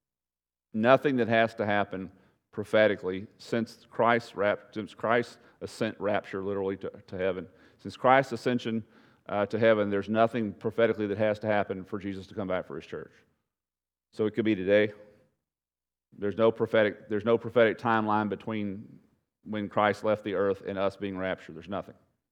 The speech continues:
So it's just a matter of him deciding when that is.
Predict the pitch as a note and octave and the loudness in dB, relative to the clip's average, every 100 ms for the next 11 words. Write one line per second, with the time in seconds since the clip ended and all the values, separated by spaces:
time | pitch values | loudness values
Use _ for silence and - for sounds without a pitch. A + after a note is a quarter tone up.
0 | _ _ _ _ _ _ _ _ - A2 | _ _ _ _ _ _ _ _ -2 0
1 | G#2+ - A2 G#2+ G2+ G2+ G2+ F#2 G2+ G2 | 0 -2 -2 2 4 4 2 0 -4 -4
2 | F#2+ G2 F#2+ F2+ F#2 F2+ E2+ F2 | -4 0 0 -2 -6 -6 -4 -4